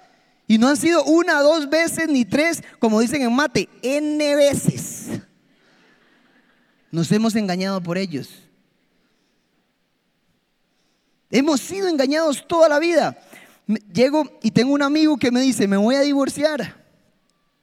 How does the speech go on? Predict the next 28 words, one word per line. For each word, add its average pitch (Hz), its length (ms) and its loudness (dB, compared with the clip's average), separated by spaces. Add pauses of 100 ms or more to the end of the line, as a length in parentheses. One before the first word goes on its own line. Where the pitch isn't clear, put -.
(500)
Y 170 60 -4
le 196 80 2
digo, 196 180 0
"¿Te - 120 -2
vas 208 180 0
a 262 40 0
divorciar?". 233 460 -2
"Sí". 262 440 -4 (540)
Y 185 60 -2
le 214 80 4
digo, 208 200 2
"¿Y 185 60 2
por 170 220 -2
qué?". 262 400 -2 (1120)
"Es 185 220 -4
que 226 140 0
ya 220 600 -4
no 165 180 -2
hay 226 120 0
amor, 233 460 -4 (760)
ya 180 160 -2
no 214 100 0
siento 226 460 -2
que 214 120 -2
la 185 160 -2
amo". 214 300 -4 (1400)
"Ah, 214 200 -4
sí. 285 340 -4